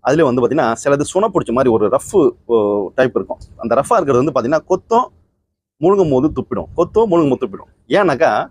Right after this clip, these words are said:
அதுல அந்த ஒரு சுனை பிடிச்ச மாதிரி இருக்கும். அந்த கம்பு கேவுரு வந்து சாப்பிடாதுங்க. அதை ஒண்ணு நீங்க வச்சிருந்தீங்கன்னா உங்களுக்கு தெரியாது, சாப்பிடாது ஒண்ணு. இன்னொன்னு, நீங்க வைக்கிற சாப்பாடு maybe கம்போ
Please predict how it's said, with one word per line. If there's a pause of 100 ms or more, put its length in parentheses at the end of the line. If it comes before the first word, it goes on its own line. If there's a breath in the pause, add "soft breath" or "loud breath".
(380 soft breath)
அதுல
அந்த
ஒரு
சுனை
பிடிச்ச
மாதிரி
இருக்கும். (100)
அந்த
கம்பு
கேவுரு
வந்து
சாப்பிடாதுங்க. (300)
அதை
ஒண்ணு
நீங்க
வச்சிருந்தீங்கன்னா
உங்களுக்கு
தெரியாது, (300)
சாப்பிடாது (140)
ஒண்ணு. (460 loud breath)
இன்னொன்னு,
நீங்க
வைக்கிற
சாப்பாடு (340)
maybe (320)
கம்போ